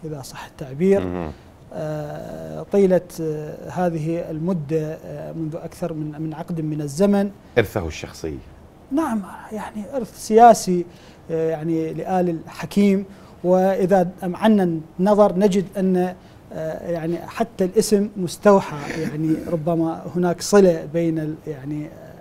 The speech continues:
Speaker 1: تيار الحكمة والحكيم وهذا، آه، التناغم، فلذلك أنا قلت هذا الإرث السياسي. يعني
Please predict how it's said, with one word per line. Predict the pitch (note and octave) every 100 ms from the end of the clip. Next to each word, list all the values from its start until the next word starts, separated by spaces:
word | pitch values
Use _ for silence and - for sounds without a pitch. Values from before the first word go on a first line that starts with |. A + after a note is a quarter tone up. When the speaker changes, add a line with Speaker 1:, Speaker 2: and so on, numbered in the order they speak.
| - -
Speaker 1:
تيار | D#3 D#3 F3 E3 C#3+ - - - - F#3
الحكمة | - F3 E3+ D#3+ E3+
والحكيم | D#3 D3 D3 - E3 D#3+ D3 - D3+ F#3 F3 F3 - - - - -
وهذا، | F3 D#3 F3+ E3+ E3+
آه، | - - D#3+ - -
التناغم، | E3 - E3+ E3 D#3 D3
فلذلك | C#3+ E3 F3+ F#3 F#3+
أنا | E3+
قلت | E3 F#3 F3 F3
هذا | E3 D#3+
الإرث | F3 - - -
السياسي. | - E3 E3+ F3 - C#3 - - -
يعني | -